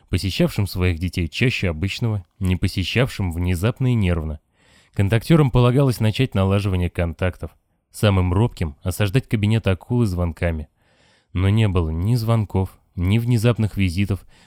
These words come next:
и даже операторы, словно сговорившись, сократили количество визитов до минимума. Ральфу чудилось в этом безразличии что-то нарочитое. Изредка он развлекал себя воображаемыми сценами передачи родителям стервятника, слепого или мертвеца.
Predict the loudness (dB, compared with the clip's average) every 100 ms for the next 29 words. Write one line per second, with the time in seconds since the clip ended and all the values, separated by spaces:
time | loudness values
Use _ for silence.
0 | _ -6 0 2 4 2 2 2 2 0
1 | -2 0 2 2 2 2 4 2 0 -4
2 | -4 -4 0 0 2 0 0 0 0 -2
3 | -2 0 0 -2 -4 -2 0 2 2 0
4 | -2 -4 -10 _ _ _ _ _ _ _
5 | _ 0 2 2 0 0 2 4 2 2
6 | 0 2 2 2 2 0 -2 -2 -4 -2
7 | -4 0 0 0 -2 -2 -4 -4 -10 -12
8 | _ _ _ _ -20 _ 0 2 2 0
9 | 2 0 2 0 0 2 0 0 0 2
10 | 2 2 2 2 2 2 0 -2 -2 0
11 | 2 0 0 0 2 0 2 0 0 0
12 | -2 -2 -2 0 2 0 0 -4 -4 -8
13 | -6 0 0 2 2 2 0 0 0 -2
14 | -2 -4 -2 -2 -2